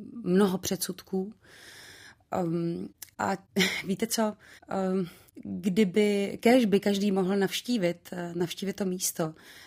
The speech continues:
eh, mluvit jednou s těmi lidmi a jenom to vidět na vlastní oči. Eh,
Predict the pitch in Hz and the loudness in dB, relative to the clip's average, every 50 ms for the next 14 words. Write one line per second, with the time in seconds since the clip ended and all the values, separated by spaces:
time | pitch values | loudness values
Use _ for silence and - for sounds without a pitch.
0 | - - - - 175 175 175 170 175 175 175 185 202 226 226 196 190 - - 196 | -20 -12 -6 -2 -2 0 0 0 0 2 2 4 6 6 6 4 2 2 2 2
1 | 190 185 185 185 170 170 - 202 196 185 180 175 165 175 185 185 190 190 185 190 | 4 4 4 4 2 0 0 0 0 2 2 2 2 0 0 0 2 2 2 2
2 | 185 202 175 180 170 190 180 - 185 180 185 160 - - - 190 180 175 - - | 2 0 -2 0 0 0 0 0 -2 -2 -2 -4 -4 -2 -2 -2 -2 -2 -4 -6
3 | 151 139 _ _ _ _ - - - - - - - - - _ - - 170 170 | -8 -8 _ _ _ _ -20 -20 -20 -20 -20 -20 -20 -20 -20 _ -8 -4 -2 -2
4 | 165 165 170 170 | 0 0 -2 -2